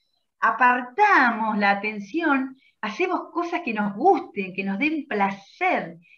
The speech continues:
y que nos diviertan, que no tengan nada que ver y empieza a funcionar el inconsciente, y empieza a funcionar. Dice, "Vamos a ver qué tan creativo es el método de evaluación".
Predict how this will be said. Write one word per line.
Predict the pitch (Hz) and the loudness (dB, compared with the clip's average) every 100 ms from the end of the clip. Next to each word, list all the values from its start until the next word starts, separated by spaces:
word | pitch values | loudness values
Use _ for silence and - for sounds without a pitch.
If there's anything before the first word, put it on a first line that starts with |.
| - | -18
y | 202 | -6
que | 214 | -4
nos | 214 202 | -2 -2
diviertan, | 202 190 202 320 381 220 185 170 165 165 | -2 -4 0 4 4 2 -2 -2 -2 -6
que | 170 | -8
no | 226 | -8
tengan | 302 294 262 226 233 | -6 -4 -4 -2 0
nada | 302 339 311 | 2 2 -2
que | - | -4
ver | 226 269 | -6 -4
y | 226 | -2
empieza | 202 196 254 302 311 285 | -2 -2 -2 -4 -2 -2
a | 262 | -2
funcionar | 208 190 - 185 202 262 302 | -6 -8 -6 -4 0 0 0
el | 220 | -2
inconsciente, | 196 190 180 175 - 262 214 170 160 165 - _ _ _ | -4 -2 -4 -4 -6 -6 -6 -8 -12 -16 -18 _ _ _
y | - 190 | -6 -4
empieza | 196 202 277 285 | -2 -2 -4 -2
a | 269 | -6
funcionar. | 202 185 196 190 160 151 - _ _ _ _ - | -6 -8 -6 -2 -2 -2 -12 _ _ _ _ -10
Dice, | - 269 | -2 2
"Vamos | 262 277 285 | 6 6 4
a | 220 | 4
ver | 262 254 | 4 2
qué | - | -2
tan | 240 254 240 | 0 0 2
creativo | 220 208 269 | -2 0 0
es | 269 226 | 0 -2
el | 214 | -4
método | 233 240 247 | -4 -2 -2
de | 226 | -2
evaluación". | 208 196 214 208 - 220 214 | 0 0 0 -4 -6 -4 -2